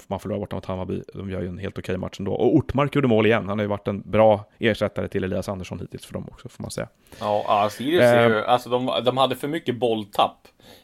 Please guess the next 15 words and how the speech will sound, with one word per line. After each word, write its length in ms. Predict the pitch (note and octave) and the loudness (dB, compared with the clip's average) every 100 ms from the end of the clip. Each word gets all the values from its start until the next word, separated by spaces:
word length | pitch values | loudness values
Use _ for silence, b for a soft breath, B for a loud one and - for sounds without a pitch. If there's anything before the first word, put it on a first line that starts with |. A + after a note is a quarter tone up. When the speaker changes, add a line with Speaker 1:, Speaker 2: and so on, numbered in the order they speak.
| _ | _
Speaker 2:
i 260 | - A2+ G#2+ | -4 0 0
den 120 | G2+ | 0
här 520 | A2 A2+ G2+ F#2 - | 2 2 2 -2 -8
matchen, 380 | G2+ G2+ - G#2 | -6 -6 -4 -6
men 120 | A#2 | -2
annars 280 | A#2+ F#2 B2+ | -2 0 -4
tycker 240 | - F#2+ G2+ | -6 -2 -2
jag 100 | G#2 | -2
de 40 | |
ser 220 | G2 F#2+ G2 | -2 -2 -2
riktigt, 500 | - - - - - | -8 -14 -18 -16 -12
eh, 60 | G1+ - - | -10 -10 -4
ja, 220 | - G1+ - | -4 -4 -6
de 80 | - | -12
såg 200 | - | -12